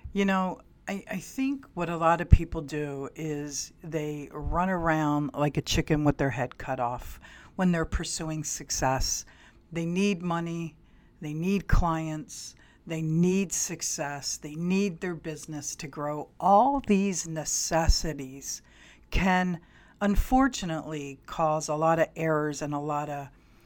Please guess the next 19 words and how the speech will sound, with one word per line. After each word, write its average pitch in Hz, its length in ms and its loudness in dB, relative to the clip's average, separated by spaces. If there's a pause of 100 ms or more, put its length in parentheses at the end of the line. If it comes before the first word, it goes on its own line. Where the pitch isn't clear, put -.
(380)
mistakes. - 880 -4
You 180 80 -2
know, 175 380 -4
we've 196 320 -6
got 208 320 -4
overachievers 156 1120 -6
and, 143 400 -14 (500)
and 147 320 -14
hyperachievers 139 1500 -8
and, 156 260 -10 (500)
and 170 240 -8
fast 214 520 -2
movers 185 580 -2
and 139 180 -12
shakers 160 680 -4
and 147 200 -12
decision 180 600 -4
makers. 160 580 -8
And, 165 260 -8